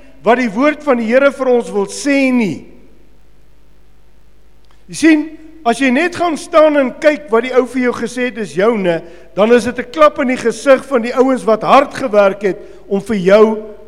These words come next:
daardie erfenis te gee. Net so is dit in die koninkryk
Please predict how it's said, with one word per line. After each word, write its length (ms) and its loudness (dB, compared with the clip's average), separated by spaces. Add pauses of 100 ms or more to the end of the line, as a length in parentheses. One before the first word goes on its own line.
(120)
daardie 600 0 (420)
erfenis 480 2
te 120 -4
gee. 300 -2 (320)
Net 420 4
so 200 4
is 260 2
dit 180 -4
in 100 -4
die 80 -12
koninkryk 680 0